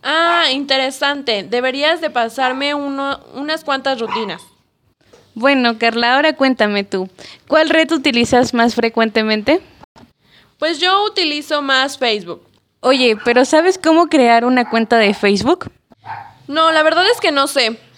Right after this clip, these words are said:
Speaker 2: Pues déjate explico. El primer paso es abrir Facebook en, en el navegador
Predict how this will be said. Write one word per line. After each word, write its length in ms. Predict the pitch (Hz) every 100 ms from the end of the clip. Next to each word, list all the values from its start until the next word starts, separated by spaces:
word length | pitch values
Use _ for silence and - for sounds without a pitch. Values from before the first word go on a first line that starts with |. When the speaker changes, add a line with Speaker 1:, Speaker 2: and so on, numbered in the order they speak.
| _ _ _ _ _ _
Speaker 2:
Pues 260 | 269 285 262
déjate 380 | 311 359 -
explico. 580 | 240 - 233 220 - 185 202 - -
El 140 | 254
primer 360 | 240 302 302 349
paso 440 | 320 320 311 320
es 180 | 294 262
abrir 380 | 277 254 262 240
Facebook 480 | 269 269 247 262 277
en, 320 | - 220 214 226
en 140 | 226
el 120 | 226
navegador 680 | 233 226 226 220 220 240 311